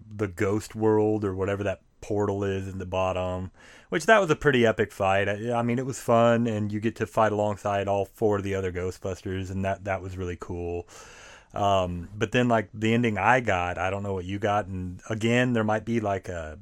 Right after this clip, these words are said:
a better ending that's locked behind a hundred percent, or maybe, like, you have to play it on a harder difficulty, 'cause I just played through on normal. But it was just like, "Hey, recruit, you did a really good job. Um, you saved the day," and Ernie makes another quip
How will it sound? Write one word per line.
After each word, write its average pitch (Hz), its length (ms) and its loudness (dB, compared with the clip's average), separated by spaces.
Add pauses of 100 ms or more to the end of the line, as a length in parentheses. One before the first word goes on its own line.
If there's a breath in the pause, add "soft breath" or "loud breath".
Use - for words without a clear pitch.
(120)
a 110 60 -6
better 98 420 0
ending 117 300 2
that's 98 240 -6
locked 95 280 -4
behind 98 400 -4
a 90 60 -4
hundred 98 220 -6
percent, 101 500 -6
or 92 60 -6
maybe, 90 400 -8
like, 90 320 -8
you 95 140 -6
have 87 160 -4
to 95 60 -16
play 98 200 -6
it 92 40 -4
on 90 140 -6
a 85 60 -10
harder 92 300 -8
difficulty, 95 640 -10
'cause 95 160 -6
I 87 80 -6
just 90 220 -12
played 92 160 -10
through 92 180 -10
on 82 120 -10
normal. 87 380 -8 (800)
But 104 360 -4 (480 loud breath)
it 117 40 -4
was 107 140 0
just 107 220 -2
like, 98 280 0 (480 loud breath)
"Hey, 170 360 2
recruit, 135 460 0
you 139 100 -4
did 131 180 0
a - 20 0
really 156 300 2
good 160 220 0
job. 110 600 2 (360 soft breath)
Um, 92 560 -4
you 98 100 -6
saved 143 380 0
the 147 60 -8
day," 139 520 2
and 92 140 -4
Ernie 98 260 -4
makes 95 280 -8
another 92 240 -6
quip 95 400 -6